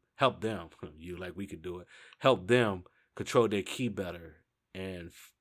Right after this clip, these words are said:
you know, fight. You know, their ki, they can control their ki based on how they,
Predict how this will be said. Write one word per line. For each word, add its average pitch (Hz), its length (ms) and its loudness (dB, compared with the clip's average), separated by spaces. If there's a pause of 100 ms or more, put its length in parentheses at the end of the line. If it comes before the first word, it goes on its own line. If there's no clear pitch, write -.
(120)
you 131 100 -6
know, 87 140 -4
fight. 98 520 -4 (240)
You 120 80 0
know, 110 60 2
their 104 100 0
ki, 135 460 -2 (160)
they 165 100 2
can 143 100 -8
control 127 300 0
their 113 80 0
ki 107 180 -6
based 104 300 -2
on 98 160 -6 (200)
how 107 180 -2
they, 92 180 -6